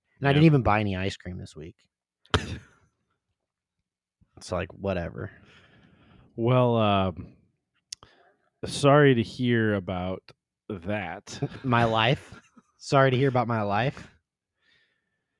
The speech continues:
Speaker 2: Yeah, I guess you do live in Conway, Arkansas, too.
Speaker 1: Hey, I don't know. I don't get the hate, dude. Conway's great.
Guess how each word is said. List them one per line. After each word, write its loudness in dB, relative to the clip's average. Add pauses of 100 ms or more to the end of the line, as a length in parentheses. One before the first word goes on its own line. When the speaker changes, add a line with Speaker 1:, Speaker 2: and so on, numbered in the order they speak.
(280)
Speaker 2:
Yeah, -2
I 0
guess -4
you -6
do 0
live 0
in -8
Conway, -6
Arkansas, -8
too. 0 (220)
Speaker 1:
Hey, 4 (200)
I 0
don't 4
know. 6
I 4
don't 2
get 0
the -6
hate, -6
dude. -8 (220)
Conway's -2
great. -8